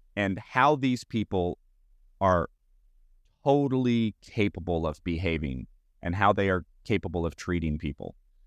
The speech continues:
especially someone like me who has given so much of my life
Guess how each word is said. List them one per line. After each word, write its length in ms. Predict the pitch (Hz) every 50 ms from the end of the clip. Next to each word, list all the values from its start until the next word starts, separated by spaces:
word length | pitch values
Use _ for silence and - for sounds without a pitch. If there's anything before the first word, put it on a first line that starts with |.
| _ _ _ _ _ _ _ _ _ _ _ _ _ _ _ _ _ _ _ - _ _ _ _ _
especially 680 | 117 110 - - - - 165 180 - - - 117 101 95
someone 360 | 92 - - 95 92 85 80
like 260 | 80 78 69 73 -
me 300 | 80 80 73 50 50 - - _ _ _ _ _ _ _ _ _ - - - _ - - _ - - - _ _ _ - _ _ - _ _
who 380 | - 120 98 87 82 78 69 - - _ _ _ _ _ _ _ _ _ _ _ _
has 580 | - - 104 90 78 73 73 76 - - - _ _ _ _ _ - 98 90
given 600 | - 110 101 87 80 87 65 62 58 55 - - _ _ _ _ - _ _ _ _ _ _ _ _ _ _ _ _ _ _ _ _ _ _ _ _ _
so 480 | _ _ _ - - - - 135 113
much 240 | 104 95 90 - -
of 120 | 95 80 -
my 160 | 80 73 73
life 380 | 71 73 62 50 - - -